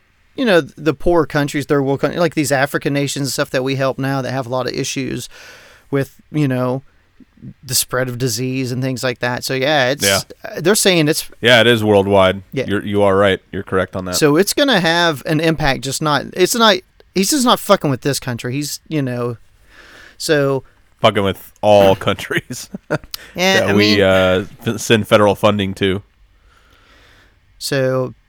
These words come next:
Speaker 1: yeah, he's been fucking busy. He's been tearing it up already.
Speaker 2: Um, he also put in a regulation f-, uh, freeze,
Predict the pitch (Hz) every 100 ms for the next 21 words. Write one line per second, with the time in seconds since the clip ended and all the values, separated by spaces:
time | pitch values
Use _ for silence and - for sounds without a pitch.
0 | _ - 170 185 262 427 349 - 175 160
1 | 135 135 160 135 117 123 - _ _ -
2 | 160 196 143 170 160 143 131 160 160 -
3 | 131 131 147 127 123 117 _ _ _ _
4 | _ _ _ _ _ _ _ - 104 98
5 | 95 95 92 92 - _ _ - 110 113
6 | 107 107 - 110 107 - 110 107 104 101
7 | 98 104 98 98 104 117 104 - - -
8 | 104 98 - 113 117 120 - -